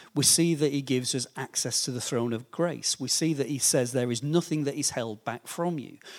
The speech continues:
We see that he gives us a name and the authority to use in full power of eternity, the name of Jesus Christ,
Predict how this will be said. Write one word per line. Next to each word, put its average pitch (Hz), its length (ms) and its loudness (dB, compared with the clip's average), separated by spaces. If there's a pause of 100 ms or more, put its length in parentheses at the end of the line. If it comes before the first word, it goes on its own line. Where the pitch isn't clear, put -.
(240)
We 160 80 6
see 190 240 4
that 165 140 0
he 165 100 2
gives 139 300 2
us 135 120 2
a 143 60 4
name 170 320 4
and 175 180 4
the 147 120 4
authority 196 720 2
to - 180 0
use 135 600 -2 (300)
in 156 160 0
full 196 400 0
power 185 460 0
of 151 100 2
eternity, 156 680 0
the 123 100 -2
name 143 260 0
of 147 120 0
Jesus 143 400 -2
Christ, 110 480 -4